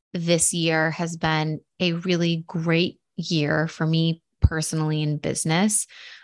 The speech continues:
Um, the business continues to, like, grow and, and do more in sales and in revenue than I ever have before. However,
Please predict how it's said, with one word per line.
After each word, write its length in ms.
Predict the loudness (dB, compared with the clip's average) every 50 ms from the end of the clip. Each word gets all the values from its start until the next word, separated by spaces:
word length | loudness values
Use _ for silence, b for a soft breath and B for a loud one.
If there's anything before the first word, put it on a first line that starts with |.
| B _
Um, 360 | 0 0 2 2 0 -2 -4 -6 _ _
the 100 | -4 2
business 380 | 2 2 2 2 0 -2 -4
continues 460 | -2 -4 -4 -2 -2 -2 -2 -2 -2
to, 160 | -4 -4 -6 -6
like, 120 | -8 -6 -8
grow 420 | -4 0 2 4 4 6 4 4
and, 240 | 2 2 0 -4 -6 _ _ _
and 360 | -4 -2 -2 -2 -2 -4 -6 -8 _ _ _ -12 -12 _ _
do 580 | -2 0 2 2 2 2 2 0 0 -2 -6 _ _ _ _ _ _ _
more 560 | 0 2 4 4 4 4 4 6 4 4 2
in 200 | 2 0 -2 -2
sales 480 | -2 0 2 4 4 4 2 2 0
and 80 | -2 -2
in 120 | -2 -2
revenue 540 | 0 0 0 0 0 -2 -2 0 -2 -2 -4
than 360 | -2 0 0 0 2 0 -2 -4
I 180 | -4 -2 -2
ever 160 | -2 -2 -2 -2
have 260 | 0 0 0 0 0
before. 520 | -4 -8 -6 _ 0 2 4 4 2 0 _
However, 1000 | -6 -4 0 2 2 2 2 4 4 4 4 4 2 -2 -2 -2 -2 -4 -4 -6